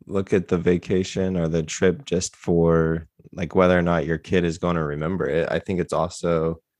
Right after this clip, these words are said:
him or her, their brains are developing. And so seeing things outside of their normal probably helps their brain development, I would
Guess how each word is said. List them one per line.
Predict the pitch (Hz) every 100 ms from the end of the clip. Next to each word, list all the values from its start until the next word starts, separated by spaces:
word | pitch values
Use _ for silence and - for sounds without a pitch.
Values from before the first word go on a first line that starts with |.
| _ _ _ _
him | - 87 85 80 80 80 _ _ _ _ _
or | - 90 87
her, | 90 85 82 80 80 82 80 _ _ _ _ _ _ _ _ _ -
their | 98
brains | 85 92 87 90
are | 90
developing. | 87 80 85 85 - 82 80
And | 82
so | - 85
seeing | - - 92 92 87
things | - 90 85 82
outside | - 82 - 90 87
of | 73
their | 80 76
normal | 78 95 87 80
probably | - 85 82 80 80 78
helps | 82 -
their | - 73
brain | - 76 87
development, | 82 60 50 71 76
I | 58
would | 76